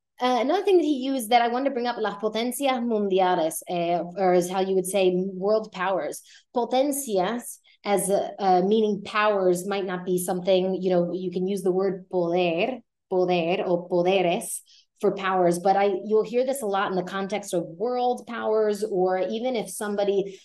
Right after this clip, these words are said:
let's say a certain country is, uh, really competitive in, in soccer, um, or football,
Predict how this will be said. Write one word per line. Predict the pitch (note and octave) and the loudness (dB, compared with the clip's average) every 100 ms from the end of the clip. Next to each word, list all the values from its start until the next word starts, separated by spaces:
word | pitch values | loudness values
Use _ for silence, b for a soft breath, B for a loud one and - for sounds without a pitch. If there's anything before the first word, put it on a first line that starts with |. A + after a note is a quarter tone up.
| - | 0
let's | A3 A3 | 0 2
say | A3+ G#3 | 2 2
a | |
certain | G#3 G#3+ G3+ F#3+ | 2 -2 -4 -4
country | G3 F#3 G3+ F#3+ F3+ F3+ F3+ F3+ | -6 -4 0 4 6 6 6 4
is, | F3+ F3+ F3+ F3 E3+ E3+ - - _ _ - | 2 2 4 4 2 -2 -8 -14 _ _ -10
uh, | F3 E3 E3 F3 F3 G3+ | -8 -4 -2 -2 -2 -2
really | G3+ G3 | 2 4
competitive | F#3 F3+ F#3 F3+ F#3 F3+ | 4 2 2 4 4 4
in, | F3 E3+ | 2 0
in | F3 E3 D#3+ D#3 | -4 -6 -6 -8
soccer, | - D3+ - C#3+ - F3+ - | -8 -8 -8 -14 -14 -18 -18
um, | D3+ D3+ D#3 - - | -16 -16 -18 -20 -12
or | E3+ E3 E3+ - | -10 -10 -12 -10
football, | - E3+ F3 - - - | -6 -6 -6 -12 -12 -14